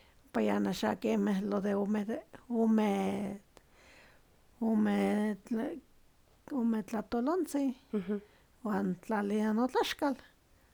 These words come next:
Speaker 1: Ah, o sea, hasta majahkoki kualtzin.
Speaker 2: Uan otkomanaya ika ninen
Speaker 1: Yo
Speaker 2: momatl.
Speaker 1: manaya ika noma. Ajá.
Speaker 2: Uan yeh itech in-,
Speaker 1: Itech
Speaker 2: itech
Speaker 1: mitlatl.
Speaker 2: mitlatl.
Speaker 1: Ajá, kualtzin se kuekuechoa.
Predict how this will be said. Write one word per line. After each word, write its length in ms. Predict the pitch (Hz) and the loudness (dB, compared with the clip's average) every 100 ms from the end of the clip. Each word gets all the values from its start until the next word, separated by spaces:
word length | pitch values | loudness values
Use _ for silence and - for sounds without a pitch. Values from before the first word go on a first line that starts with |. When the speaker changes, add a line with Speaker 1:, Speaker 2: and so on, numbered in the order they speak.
| _ 370 | _ -10
Speaker 1:
Ah, 260 | - 359 | -4 -2
o 40 | 226 | -2
sea, 140 | 226 | -2
hasta 260 | 185 - 208 | -4 -2 2
majahkoki 720 | 202 175 202 - 240 269 277 - | 2 0 -2 -2 2 2 2 4
kualtzin. 640 | 254 311 - - 220 208 - _ 202 | 6 6 2 -6 -4 -6 -12 _ 0
Speaker 2:
Uan 180 | 202 | 4
otkomanaya 760 | 208 - - 202 196 220 254 294 | 2 2 2 4 4 4 6 6
ika 280 | 269 - 208 | 6 4 2
ninen 360 | 190 185 180 247 | 2 2 2 4
Speaker 1:
Yo 120 | 269 | 8
Speaker 2:
momatl. 40 | 269 294 | 10 12
Speaker 1:
manaya 220 | 339 381 | 10 8
ika 160 | 381 349 | 8 8
noma. 480 | 294 349 311 185 202 - _ _ _ - - _ _ - - - - - | 8 8 4 2 -2 -10 _ _ _ -20 -20 _ _ -20 -20 -20 -12 -4
Ajá. 400 | 220 226 294 277 - _ - | 0 0 0 -2 -8 _ -6
Speaker 2:
Uan 260 | 190 190 226 | -2 -2 0
yeh 160 | 302 285 | 0 0
itech 320 | 240 214 - 208 | -4 -6 -6 -6
in-, 360 | 185 175 170 - - - | -6 -6 -12 -20 -18 -4
Speaker 1:
Itech 340 | 262 311 349 | -2 2 2
Speaker 2:
itech 60 | 220 | 4
Speaker 1:
mitlatl. 200 | 349 262 | 2 4
Speaker 2:
mitlatl. 420 | 302 302 202 - - | 4 4 -2 -4 -2
Speaker 1:
Ajá, 260 | 277 302 392 359 - | 2 4 6 4 4
kualtzin 400 | 320 311 330 294 | 0 2 4 4
se 140 | 277 | 4
kuekuechoa. 800 | 269 277 247 262 254 381 415 285 | 2 0 2 2 4 2 2 -2